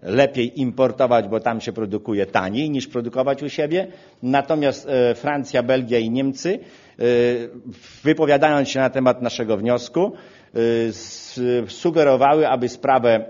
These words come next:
reformy rynku cukru ponownie rozpatrzyć przy, e, głębokiej dyskusji nad reformą wspólnej polityki rolnej. E, pozostałe państwa,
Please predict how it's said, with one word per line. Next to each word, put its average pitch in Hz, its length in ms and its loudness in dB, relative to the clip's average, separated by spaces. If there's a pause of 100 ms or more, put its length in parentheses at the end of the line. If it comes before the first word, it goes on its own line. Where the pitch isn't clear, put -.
(160)
reformy 127 640 2
rynku 117 280 -4
cukru 139 440 -4 (280)
ponownie 135 380 2
rozpatrzyć 120 560 -4
przy, 117 380 -4 (640)
e, 95 40 -6
głębokiej 127 480 0
dyskusji 117 540 -8
nad 117 180 -2
reformą 120 460 0
wspólnej 120 360 -4
polityki 113 440 -4
rolnej. 80 340 -4 (340)
E, 113 200 0
pozostałe 160 640 2
państwa, 156 720 0